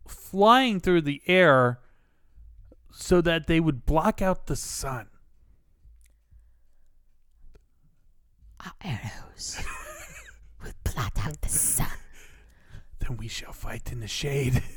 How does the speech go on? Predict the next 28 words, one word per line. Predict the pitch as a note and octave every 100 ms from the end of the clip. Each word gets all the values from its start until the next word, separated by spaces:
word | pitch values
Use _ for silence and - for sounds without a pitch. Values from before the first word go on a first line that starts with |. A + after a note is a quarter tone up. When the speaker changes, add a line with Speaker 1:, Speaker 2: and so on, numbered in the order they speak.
| -
Speaker 1:
<laughs> | - -
Speaker 2:
said | - - D#3 - -
shirtless | - A#3 E3 F3 - G3+
young | - F3+ -
Michael | E3+ E3 C3
Fassbender. | D#3+ D#3 - F#3+ - F2 -
Speaker 1:
<laughs> | - - -
Um, | - C4+ B3 A3+ F#3 - F#3+ F#3 F3+ F3+ F3
Speaker 2:
Oh, | D3+
that | C#3
fucking | - E3+ E3 D#3+
movie, | D3+ E3
Speaker 1:
but | F#3 G3
Speaker 2:
man. |
Speaker 1:
it | G3
seemed | - A#3 A#3+ B3
like | G#3+ F#3+ F3+
in, | F3+ F#3+ -
in | F3+ F#3
this | -
episode, | C4+ A3 G#3+ G3+ G3+
they | G#3 G#3
could | G3
only | G3+ G#3 G#3 G#3 G3+ G#3 G3
fire, | - F3+ F3+ G3 G3
like, | F#3 F3
one | D#3+ D3 E3 F3 F3 F3 F3 F3+
a | F#3 D#3 C#3+